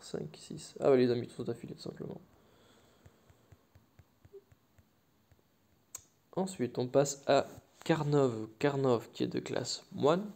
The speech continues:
donc probabilité de résister aux effets négatifs. Alors, chaque membre a, de la famille Vaurien, c'est le même passif, donc on va pas y revenir.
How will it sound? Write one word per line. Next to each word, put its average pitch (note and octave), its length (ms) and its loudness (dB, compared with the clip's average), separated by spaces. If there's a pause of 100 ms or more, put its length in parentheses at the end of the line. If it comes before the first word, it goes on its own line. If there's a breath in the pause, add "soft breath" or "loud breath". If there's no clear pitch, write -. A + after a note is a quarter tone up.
donc B2 180 -8
probabilité A#2 380 -2
de A2 100 2
résister A2 420 -2 (160)
aux C3+ 80 4
effets B2+ 260 0
négatifs. - 600 -6 (1160 loud breath)
Alors, B2 420 4
chaque D3+ 260 0
membre D#3 260 6
a, A#2+ 120 8
de B2 240 4
la B2 160 0
famille B2+ 180 0
Vaurien, A#2+ 360 4
c'est C#3+ 160 -6
le A2+ 80 4
même A#2+ 260 -2
passif, - 540 -6 (360)
donc - 160 -14
on - 40 -8
va G#2+ 100 -4
pas A#2+ 140 2
y B2 80 2
revenir. B2 500 -6